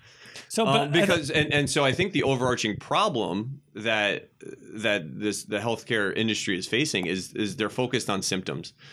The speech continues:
Speaker 2: They're fo-, focused, or they're focused on something completely subjective, right? That is, you can't measure it. There's no, the, I mean, they have those little, the little questionnaires and everything, and, "Oh, that's been studied," but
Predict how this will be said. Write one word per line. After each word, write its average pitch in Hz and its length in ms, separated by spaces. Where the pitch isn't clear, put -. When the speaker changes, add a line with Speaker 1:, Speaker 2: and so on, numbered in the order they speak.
Speaker 2:
They're - 80
fo-, 131 220
focused, 135 540
or 110 200
they're 101 160
focused 135 240
on 113 120
something 113 360
completely 107 640
subjective, 104 880
right? 104 360
That 104 400
is, 104 260
you 113 160
can't 170 280
measure 92 300
it. - 180
There's 107 220
no, 139 280
the, 98 220
I 110 80
mean, 113 160
they 110 120
have 117 180
those 104 180
little, 101 220
the 101 140
little 95 300
questionnaires 107 680
and 95 100
everything, 95 420
and, 95 80
"Oh, 95 140
that's 98 180
been 98 140
studied," 95 460
but 90 200